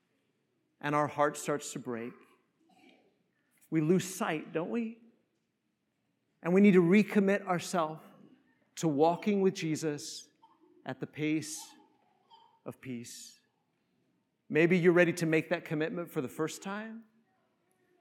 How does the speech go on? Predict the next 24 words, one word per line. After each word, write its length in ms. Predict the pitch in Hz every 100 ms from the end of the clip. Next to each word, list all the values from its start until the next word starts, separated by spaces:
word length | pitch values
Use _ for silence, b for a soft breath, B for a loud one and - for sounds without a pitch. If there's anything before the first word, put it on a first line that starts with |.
| -
Maybe 300 | 156 185 190
you 120 | 180
need 160 | 180 151
to 100 | 147
recommit 840 | 131 165 - 170 165 185 - -
yourself 520 | 175 185 - 202 202 -
to 100 | 170
walking 440 | 156 160 190 175
with 120 | 170
Jesus. 540 | - 190 190 180 - _ _ _ _ _ _ _ _ _ _ -
Maybe 320 | 156 180 185
you 160 | 180
just 260 | 165 185 -
need 180 | 185 143
your 100 | 143
brothers 400 | 170 165 165 156
and 100 | 151
sisters 480 | - 180 - 170 143
in 80 |
Christ 440 | 123 185 165 160 -
to 60 |
come 260 | 147 180 175
around 360 | 165 165 170 156
you 340 | 170 165